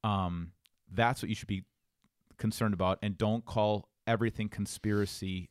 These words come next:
that people call conspiracy. And I think that's the idea, is that so much is, so much of the clickbait is on fear.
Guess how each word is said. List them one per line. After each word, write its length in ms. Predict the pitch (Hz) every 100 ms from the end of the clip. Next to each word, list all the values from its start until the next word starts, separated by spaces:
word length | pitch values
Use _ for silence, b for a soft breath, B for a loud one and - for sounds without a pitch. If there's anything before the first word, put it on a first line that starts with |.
| _
that 220 | 98 -
people 280 | - 104 95
call 220 | - 87
conspiracy. 580 | 87 87 - - 85 -
And 80 | 95
I 80 | 120
think 220 | 104 92
that's 300 | 92 95 -
the 80 | 92
idea, 260 | 92 95
is 60 | 87
that 200 | 80 -
so 420 | - - 120 120
much 260 | 113 104 -
is, 180 | 95 - b b b
so 180 | - 135
much 200 | 143 -
of 60 | 120
the 80 |
clickbait 520 | - 113 - 92 90 - -
is 160 | 95 -
on 200 | 90 87
fear. 380 | - 85 71